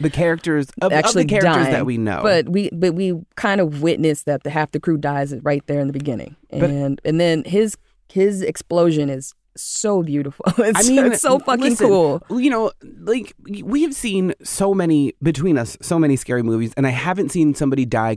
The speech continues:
Speaker 1: quite like that.
Speaker 2: Yeah.
Speaker 1: 'Cause, like, they're,
Speaker 2: 'Cause
Speaker 1: they're
Speaker 2: I was starting
Speaker 1: under-
Speaker 2: to fall asleep, and then, uh, that woke me up.
Speaker 1: Yes.
Speaker 2: <laughs>
Speaker 1: So, like, what happens is, like, they're, like, pressurizing and repressurizing, um, their, like, um, underwater suits.
Speaker 2: They have these apparatuses, and, like, they're not,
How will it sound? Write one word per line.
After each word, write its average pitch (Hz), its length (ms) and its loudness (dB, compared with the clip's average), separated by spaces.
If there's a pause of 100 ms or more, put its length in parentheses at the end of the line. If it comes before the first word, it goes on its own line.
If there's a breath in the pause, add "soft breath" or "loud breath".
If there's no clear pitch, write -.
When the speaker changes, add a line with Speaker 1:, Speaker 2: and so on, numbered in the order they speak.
Speaker 1:
quite - 260 -2
like 95 160 -4
that. 65 220 -8
Speaker 2:
Yeah. 165 400 0 (240 soft breath)
Speaker 1:
'Cause, 165 200 -2
like, 170 240 -2
they're, 156 300 0
Speaker 2:
'Cause - 140 -4
Speaker 1:
they're 170 80 6
Speaker 2:
I - 20 6
was 202 80 4
starting 196 220 4
Speaker 1:
under- 160 40 2
Speaker 2:
to - 40 -6
fall 160 160 4
asleep, 165 420 2
and 156 140 2
then, 160 160 4
uh, 139 320 0 (160)
that 143 160 4
woke 147 180 2
me 143 140 2
up. 139 120 2
Speaker 1:
Yes. 139 320 0 (180)
Speaker 2:
<laughs> 294 180 0
Speaker 1:
So, 285 100 2
like, 226 200 0
what 202 160 -2
happens 254 300 -4
is, 165 140 -2
like, 151 160 0
they're, 151 200 0 (100)
like, 147 320 -2
pressurizing 175 520 -2
and 135 120 0
repressurizing, 131 800 -4
um, 120 260 -4
their, 117 240 -2
like, 113 260 -4
um, 104 360 -2
underwater 117 480 -2
suits. 101 340 -6
Speaker 2:
They 180 80 -2
have 190 140 0
these 170 120 0
apparatuses, 147 720 0
and, 139 200 -2
like, 143 160 -4
they're 151 140 2
not, 156 340 0